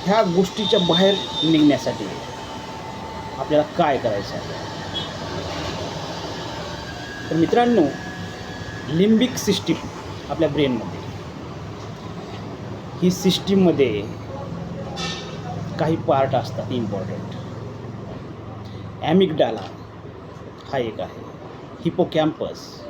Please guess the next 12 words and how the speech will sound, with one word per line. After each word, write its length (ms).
हा 80
एक 160
इम्पॉर्टंट 560
पार्ट 240
आहे, 260
हायपोथॅलॅमस 920
एटसेट्रा. 460
ॲमिग्डाला 580
हा 180
जर 260
सक्रिय 380
झाला 380